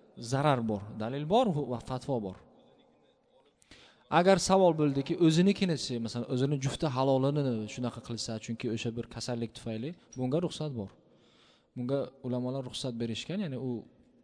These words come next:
zarar joyi yo'q. O'zining jufti haloli, prosta shu i-, i-, i-, nima deydi endi, tibbiyot orqali qilinadi shu narsa. Yetimni olib tarbiya qilganni Rasululloh sollallohu alayhi vasallam deganlarki, jannatda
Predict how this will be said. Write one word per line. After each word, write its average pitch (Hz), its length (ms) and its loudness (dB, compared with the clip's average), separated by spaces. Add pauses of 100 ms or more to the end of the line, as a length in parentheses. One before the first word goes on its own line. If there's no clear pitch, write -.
(280)
zarar 127 360 2
joyi 127 240 -2
yo'q. 110 220 -2
O'zining 127 420 0
jufti 127 260 -8
haloli, 117 420 -6 (220)
prosta 127 340 -8 (100)
shu - 140 -8 (440)
i-, 135 160 -4
i-, 131 160 -12
i-, - 160 -14 (240)
nima 127 240 -2
deydi 151 200 -4
endi, 123 280 -4
tibbiyot 143 520 0
orqali 131 420 -2
qilinadi 113 340 -8
shu - 120 -14
narsa. 92 220 -12 (480)
Yetimni 156 640 -2
olib 151 300 0
tarbiya 143 400 -4
qilganni 127 420 -2
Rasululloh 127 400 -2
sollallohu 117 160 -4
alayhi 113 100 -8
vasallam 117 160 -4
deganlarki, 117 440 -4
jannatda 127 640 -2